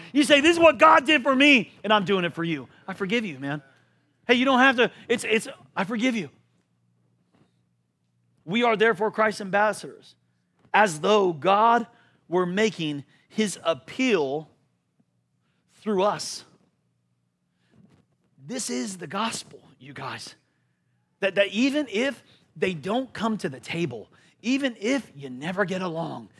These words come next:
even if whoever it is in your life that you pointed the finger at and you said, "Well, no, you don't understand," and I get you've probably been through some stuff.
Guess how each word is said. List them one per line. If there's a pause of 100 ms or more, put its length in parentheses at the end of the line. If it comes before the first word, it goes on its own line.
(280)
even
if (260)
whoever
it
is
in
your
life
that
you
pointed
the
finger
at
and
you
said,
"Well, (120)
no,
you
don't
understand," (200)
and
I
get
you've
probably
been
through
some
stuff.